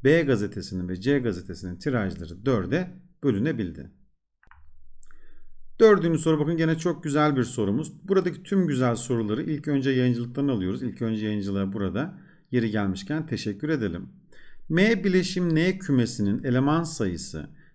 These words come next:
N kümesinin eleman sayısından kaç fazladır demiş. Arkadaşlar bileşim dediği zaman M ve N'deki elemanların toplamını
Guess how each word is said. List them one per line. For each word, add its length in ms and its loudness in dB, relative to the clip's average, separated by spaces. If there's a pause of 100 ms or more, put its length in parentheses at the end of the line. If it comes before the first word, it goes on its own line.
N 240 2
kümesinin 480 2
eleman 400 2
sayısından 680 0
kaç 340 -2
fazladır 540 -2
demiş. 220 -10 (320)
Arkadaşlar 520 -2
bileşim 440 0
dediği 220 0
zaman 460 0 (240)
M 300 4
ve 200 6
N'deki 440 4
elemanların 680 2
toplamını 1000 2